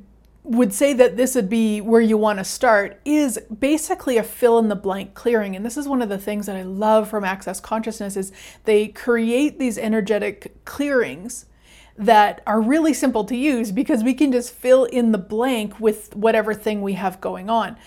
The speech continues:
So I'm gonna read it to you again to make sure that I get it correct. What secret agenda with blank? So this is where you would put in whatever it is, with making myself wrong,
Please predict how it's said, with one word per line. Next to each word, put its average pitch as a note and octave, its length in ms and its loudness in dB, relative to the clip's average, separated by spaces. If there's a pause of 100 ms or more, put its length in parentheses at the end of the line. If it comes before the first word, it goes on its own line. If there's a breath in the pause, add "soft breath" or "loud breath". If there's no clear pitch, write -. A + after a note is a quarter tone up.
(220 loud breath)
So G#3 200 -2
I'm A3 140 0
gonna B3+ 180 6
read C4 300 2
it C#4 140 -6
to - 120 -4
you B3 160 -4
again A3 360 0
to G#3+ 60 -2
make A3 200 -6
sure C#4+ 260 0
that A3 160 4
I A3 80 2
get G#3+ 160 -2
it - 140 -2
correct. - 400 0 (340 loud breath)
What A#3+ 320 2
secret C#4 400 -4
agenda A3 460 0
with G3 380 -6
blank? G#3 720 -6 (380)
So G3+ 160 -4
this A3 220 -2
is A3 140 -4
where A3+ 140 4
you A3 200 -2
would G#3 220 -2
put A3 240 -4
in G#3 240 -2
whatever G3+ 340 -2
it A3 60 0
is, G3 160 -4 (280 loud breath)
with G#3 200 -2
making A3 420 0
myself A3 480 0
wrong, G3+ 400 -4